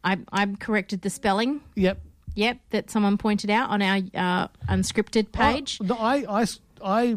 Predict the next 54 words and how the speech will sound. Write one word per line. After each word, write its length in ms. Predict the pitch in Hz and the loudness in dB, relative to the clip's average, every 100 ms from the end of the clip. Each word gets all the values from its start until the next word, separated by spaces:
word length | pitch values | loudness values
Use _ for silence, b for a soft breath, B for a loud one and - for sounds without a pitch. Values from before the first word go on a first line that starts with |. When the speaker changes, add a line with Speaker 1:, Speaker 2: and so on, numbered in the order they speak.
| 165 | 0
Speaker 2:
put 120 | 180 | 0
it 40 | |
up 160 | 165 151 | 2 2
there 160 | 165 165 | 0 0
and 100 | 156 | 0
then 120 | 156 | 0
I 160 | 175 | 0
corrected 640 | 190 170 156 139 156 139 - - | -2 0 0 0 -2 -2 -6 -8
the, 200 | 175 151 - | -6 -6 -4
it 80 | 170 | -2
as 140 | 151 | 0
well. 220 | 135 180 151 | 2 2 2
So 100 | 170 | 0
I 40 | |
don't 20 | |
know 60 | 170 | 0
if 80 | 147 | 0
we 60 | |
both 260 | 143 165 196 | 0 0 0
corrected 360 | 151 135 - 175 | -4 -6 -6 -8
it, 120 | 185 | -6
but 200 | 147 147 | -6 -4
it 120 | 156 | 0
was, 240 | 151 143 | 2 4
uh, 20 | 151 | 4
Speaker 1:
Oh, 200 | 226 269 | 6 6
well, 140 | 220 247 | 4 2
either 240 | 302 302 | 0 2
way, 240 | 269 254 | 2 2
we 160 | 285 247 | 0 -2
Speaker 2:
yeah. 60 | 220 - | -2 -6
Speaker 1:
corrected 540 | - 220 202 - 175 | -2 2 0 -2 -6
it. 320 | 147 - - - - | -6 -8 -10 -12 -18
<laughs> 120 | - | -12
So, 240 | - - | -4 2
Speaker 2:
Yeah. 240 | 220 185 196 B B B B | 4 4 2 B B B B
Speaker 1:
um, 260 | 214 202 196 | 0 2 2
we 120 | 208 | 2
were 120 | 220 | 2
so 240 | 233 277 277 | 2 2 2
in, 160 | 269 - 180 - | 0 -4 -12 -4
like, 220 | 202 196 - | -4 -4 -4
we 80 | 208 | -2
were 80 | |
so 220 | 214 254 254 | 0 -2 2
concerned 400 | 254 277 233 214 | 2 2 2 2
about 280 | 208 196 | 2 2
being 240 | 214 208 202 | 2 2 4
incorrect, 540 | 202 214 196 185 - | 2 2 2 0 -2
we 140 | 190 175 | -4 -4
both 400 | - 196 190 - | -2 2 2 0
corrected 420 | 196 160 - 160 | -2 -2 -4 -6
it. 160 | 151 | -4
Speaker 2:
Mm. 140 | 196 | -2